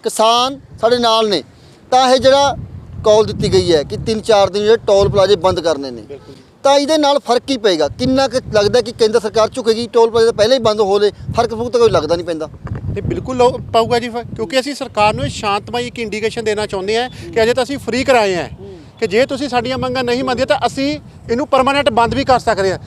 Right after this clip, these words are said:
Speaker 2: ਤੇ ਜਿਹਦੇ ਨਾਲ ਅਗਰ ਟੋਲ ਪਲਾਜ਼ੇ ਬੰਦ ਹੋ ਗਏ, ਸਰਕਾਰ ਦਾ ਰੈਵਨਿਊ ਘਟੂਗਾ, ਆਉਣ ਵਾਲੀ ਜਿਹੜੀ, ਜਿਹੜੀ ਪਬਲਿਕ ਹੈ ਉਹ ਹਰਾਸ ਹੋਊਗੀ, ਉਹ ਸਰਕਾਰ ਦੇ ਪ੍ਰਤੀ ਫਿਰ ਉਹਨਾਂ ਦਾ ਸੁਭਾਅ ਵੀ ਬਦਲੂਗਾ। ਤੇ ਆਉਣ ਵਾਲੇ ਸਿਰ 'ਤੇ ਜਿੱਦਾਂ ਤੁਹਾਨੂੰ ਪਤਾ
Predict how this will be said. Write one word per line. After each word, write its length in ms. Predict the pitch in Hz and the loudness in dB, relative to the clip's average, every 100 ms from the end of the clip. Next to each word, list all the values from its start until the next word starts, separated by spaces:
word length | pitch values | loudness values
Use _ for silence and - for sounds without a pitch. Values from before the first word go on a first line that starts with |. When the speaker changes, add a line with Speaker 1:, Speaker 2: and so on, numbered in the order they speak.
| - | -8
Speaker 2:
ਤੇ 60 | 220 | -6
ਜਿਹਦੇ 200 | 196 277 | -2 0
ਨਾਲ 180 | 285 277 | 2 0
ਅਗਰ 120 | 269 | 0
ਟੋਲ 260 | - 254 254 | 2 2 2
ਪਲਾਜ਼ੇ 280 | 262 262 | 0 2
ਬੰਦ 400 | 240 196 208 220 | 0 0 0 2
ਹੋ 160 | 226 214 | 2 4
ਗਏ, 240 | 208 214 196 165 156 123 - - - - - | 4 2 -2 -14 -18 -18 -18 -12 -12 -10 -8
ਸਰਕਾਰ 280 | 202 220 | 0 2
ਦਾ 120 | 220 220 | 4 2
ਰੈਵਨਿਊ 300 | 208 220 226 220 | 2 0 2 2
ਘਟੂਗਾ, 380 | 208 196 196 - - - | 4 4 2 -4 -18 -2
ਆਉਣ 200 | 202 220 | 2 4
ਵਾਲੀ 200 | 220 226 | 4 2
ਜਿਹੜੀ, 220 | 202 220 | 0 0
ਜਿਹੜੀ 180 | 233 233 | 0 -2
ਪਬਲਿਕ 340 | 233 202 202 226 | -2 -2 0 0
ਹੈ 60 | |
ਉਹ 320 | - 233 240 | 4 4 4
ਹਰਾਸ 240 | 220 208 202 | 4 2 2
ਹੋਊਗੀ, 320 | 208 202 208 - - | 0 -2 -8 -12 -4
ਉਹ 80 | 233 | -2
ਸਰਕਾਰ 320 | 233 233 226 | 0 2 2
ਦੇ 120 | 214 233 | 2 0
ਪ੍ਰਤੀ 320 | 226 226 233 | 0 -2 0
ਫਿਰ 140 | 233 | 0
ਉਹਨਾਂ 220 | 240 262 | 2 2
ਦਾ 120 | 254 240 | 2 0
ਸੁਭਾਅ 320 | 240 208 208 | 0 2 2
ਵੀ 100 | 226 | 0
ਬਦਲੂਗਾ। 340 | 208 208 220 | 0 2 2
ਤੇ 80 | 233 | 0
ਆਉਣ 200 | 220 220 | 2 2
ਵਾਲੇ 160 | 220 226 | 2 0
ਸਿਰ 100 | 208 | -4
'ਤੇ 100 | 220 | -10
ਜਿੱਦਾਂ 240 | 196 - | -6 -4
ਤੁਹਾਨੂੰ 200 | 226 208 | -2 -4
ਪਤਾ 200 | 208 226 | -4 -4